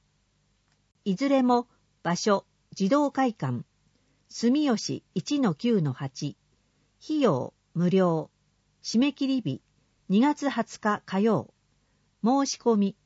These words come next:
児童会館に電話または窓口で。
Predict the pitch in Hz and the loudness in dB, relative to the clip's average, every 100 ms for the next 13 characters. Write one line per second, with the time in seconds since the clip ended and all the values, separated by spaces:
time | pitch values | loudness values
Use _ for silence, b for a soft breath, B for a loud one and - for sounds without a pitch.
0 | _ _ _ _ _ 208 220 302 285 294 | _ _ _ _ _ 0 2 2 2 -2
1 | 277 208 180 156 151 139 _ _ _ _ | -2 0 0 0 -2 -6 _ _ _ _
2 | 202 247 240 214 202 - - 175 196 277 | 0 2 2 0 -2 -6 -6 -4 -2 0
3 | 180 127 156 175 254 220 165 110 113 | 0 0 -2 0 0 0 -4 -8 -14